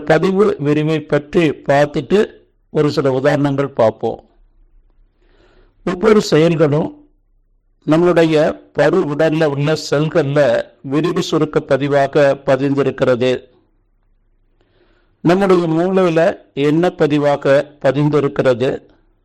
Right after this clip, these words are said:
ஜீவகாந்தத்துல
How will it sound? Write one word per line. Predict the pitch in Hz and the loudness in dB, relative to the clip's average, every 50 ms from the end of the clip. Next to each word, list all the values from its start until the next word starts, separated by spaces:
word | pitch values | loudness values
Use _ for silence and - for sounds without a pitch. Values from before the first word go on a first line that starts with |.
| _ _ _ _ _ _ _ _ _ _ _ _ _ _ _ _ _ _ _ _ _ _ _ _ _ - 127 | _ _ _ _ _ _ _ _ _ _ _ _ _ _ _ _ _ _ _ _ _ _ _ _ _ -12 -6
ஜீவகாந்தத்துல | 123 151 190 190 202 196 202 175 170 165 160 165 160 - - 139 147 147 151 - - | -2 -2 0 2 0 2 2 2 2 2 2 0 -2 -2 -2 0 2 0 0 -2 -8